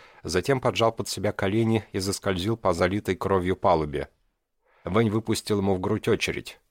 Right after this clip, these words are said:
Увы, остановить этого человека ему не удалось, тот по инерции продолжал скользить. Он достиг Вэня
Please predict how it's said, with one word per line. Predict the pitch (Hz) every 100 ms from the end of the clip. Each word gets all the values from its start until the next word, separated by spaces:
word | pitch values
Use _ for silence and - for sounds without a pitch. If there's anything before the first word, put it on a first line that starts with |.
| _ _ _
Увы, | 156 143 131
остановить | 90 - 87 95 120
этого | 101 98 87
человека | 98 92 98 -
ему | 95 95
не | 95
удалось, | 92 104 80 - - _ -
тот | 98 92
по | - 92
инерции | 95 95 - 92
продолжал | 85 87 85 85 85 80
скользить. | - 85 76 73 64 - _ _ _ _ _ _ _ _ _ _
Он | 131 123
достиг | 113 - 120 -
Вэня | 107 127 120